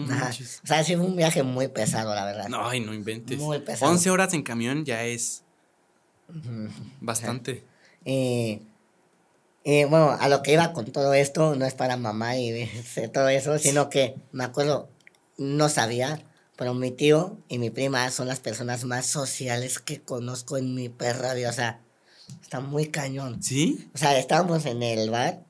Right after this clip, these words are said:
Speaker 2: Ajá.
Speaker 1: y había un iraquí, o creo que, creo que sí,
Speaker 2: Ajá.
Speaker 1: y un mexicano. Y el iraquí era el bartender.
Speaker 2: Ajá.
Speaker 1: Y, o sea, sus habilidades sociales, en cinco minutos ya nos andaban enseñando las cavas del hotel,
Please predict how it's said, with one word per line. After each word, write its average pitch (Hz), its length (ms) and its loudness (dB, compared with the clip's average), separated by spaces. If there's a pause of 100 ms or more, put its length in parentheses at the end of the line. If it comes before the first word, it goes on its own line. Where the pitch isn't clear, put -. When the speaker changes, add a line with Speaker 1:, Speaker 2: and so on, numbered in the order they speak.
Speaker 2:
Ajá. 110 300 -8 (400)
Speaker 1:
y 120 140 -2
había 127 220 2
un 139 380 -2
iraquí, 131 720 -4 (520)
o 110 180 -8
creo 123 260 -6
que, 104 300 -6 (160)
creo 151 220 -6
que 104 100 -6
sí, 117 240 -8 (100)
Speaker 2:
Ajá. 117 200 -10
Speaker 1:
y 127 100 -4
un 135 100 -4
mexicano. 127 640 -6 (1300)
Y 120 160 -2
el 123 160 4
iraquí 123 320 0
era 135 100 2
el 123 120 0
bartender. 123 680 -4 (180)
Speaker 2:
Ajá. 113 260 -8 (380)
Speaker 1:
Y, 131 380 -2 (300)
o 135 100 -6
sea, 135 400 0
sus - 200 -8
habilidades 165 440 4
sociales, 131 580 -2 (200)
en 131 600 -6
cinco 165 340 -2
minutos 147 640 0
ya 147 100 -2
nos 160 160 0
andaban 139 320 -2
enseñando 131 480 -2
las 110 240 0
cavas 123 440 0
del 107 280 -2
hotel, 113 680 -2